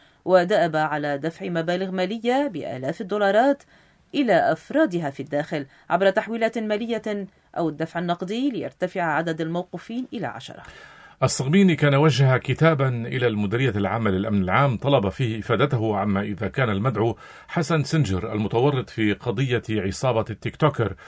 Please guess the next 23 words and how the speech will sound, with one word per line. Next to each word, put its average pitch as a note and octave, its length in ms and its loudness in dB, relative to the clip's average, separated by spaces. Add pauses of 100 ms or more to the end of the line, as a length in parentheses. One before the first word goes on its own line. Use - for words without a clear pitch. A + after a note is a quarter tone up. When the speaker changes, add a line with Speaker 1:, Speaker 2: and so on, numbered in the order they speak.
(220)
Speaker 2:
والتي A2 600 0
يشتبه B2+ 640 2
بأنها A2 600 2 (300)
عمدت D3+ 760 2
إلى C3 160 0
اغتصاب B2 480 0
أطفال C#3 560 0
في - 120 -8
لبنان A2 440 0 (480)
واستغلتهم C#3+ 680 2
لتوريطهم B2 640 0
في G#2 160 -6
تعاطي A#2+ 340 2
المخدرات A#2 640 -2
وترويجها، A2 760 0 (280)
موجوداً A2+ 640 2
خارج D3+ 520 4
لبنان G#2+ 520 4 (320)
وعن A2 300 2
تاريخ B2 340 -2
مغادرته A#2+ 640 -2
الأراضي B2 460 0
اللبنانية. C3 640 0